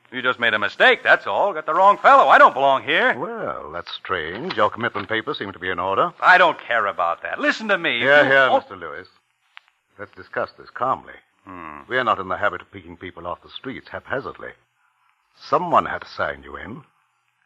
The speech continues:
Speaker 2: Who was it, your parents?
Speaker 1: My folks have been dead for years.
Speaker 2: Your wife, perhaps?
Speaker 1: She doesn't know I'm back in America. Probably thinks I'm dead.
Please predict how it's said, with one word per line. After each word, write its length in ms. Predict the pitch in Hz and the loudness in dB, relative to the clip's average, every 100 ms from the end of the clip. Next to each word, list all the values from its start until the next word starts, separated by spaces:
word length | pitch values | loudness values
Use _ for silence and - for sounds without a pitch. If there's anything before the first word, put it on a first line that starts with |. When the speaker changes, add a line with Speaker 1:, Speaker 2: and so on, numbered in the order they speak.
| _ _ | _ _
Speaker 2:
Who 120 | - | -6
was 200 | 120 120 | 2 2
it, 100 | - | 2
your 100 | - | -12
parents? 520 | - 107 95 160 175 - _ | -6 -2 -2 -4 -10 -20 _
Speaker 1:
My 160 | - 127 | 2 2
folks 280 | - 120 113 | 4 -2 -2
have 80 | 101 | -8
been 100 | 95 98 | -8 -2
dead 160 | 104 | -4
for 100 | - | -4
years. 360 | 90 85 78 69 69 _ | -14 -12 -14 -16 _ _
Speaker 2:
Your 200 | 107 104 | -4 0
wife, 240 | 139 170 - | 0 0 -6
perhaps? 400 | - - - - - - | -14 -14 -16 -20 -20 -14
Speaker 1:
She 80 | 120 | -4
doesn't 240 | 139 110 | -2 2
know 140 | 127 | 4
I'm 160 | 139 117 | 4 6
back 240 | 120 135 | 4 4
in 80 | 139 | 0
America. 480 | 127 127 107 87 76 - _ _ _ _ _ _ | 0 4 4 2 -10 -20 _ _ _ _ _ _
Probably 340 | - 107 104 101 | -10 -10 -10 -12
thinks 240 | 117 107 | -12 -6
I'm 160 | 110 98 | -8 0
dead. 260 | 110 95 | 2 2